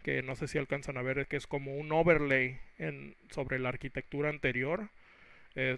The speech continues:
toda la arquitectura que era muy compleja anteriormente, pues aquí vemos que solamente son un montón de computadoras que son par-, forman parte de un clúster de Kubernetes. Los rojos son los masters,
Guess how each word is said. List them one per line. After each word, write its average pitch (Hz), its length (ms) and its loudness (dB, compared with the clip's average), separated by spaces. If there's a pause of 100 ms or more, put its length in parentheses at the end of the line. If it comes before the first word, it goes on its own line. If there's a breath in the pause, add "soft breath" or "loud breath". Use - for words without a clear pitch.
toda 160 160 6
la 185 80 10
arquitectura 156 560 -2
que - 100 -2
era 156 140 4
muy 156 160 -6
compleja 160 640 2
anteriormente, 151 840 -2
pues 139 200 0
aquí 143 260 0
vemos 143 400 0
que 139 100 -2
solamente 139 480 -4
son 143 200 -6
un 143 120 -6
montón 139 300 -6
de 139 100 -2
computadoras 135 840 -2
que 123 160 -6
son 139 380 -10 (160)
par-, 139 180 2 (220)
forman 147 320 -2
parte 147 260 2
de 139 80 -4
un 143 60 -10
clúster 143 420 -2
de 127 120 -4
Kubernetes. 123 680 -10 (960 soft breath)
Los 156 160 2
rojos 175 380 0
son 156 140 -4
los 139 140 -4
masters, 131 720 -2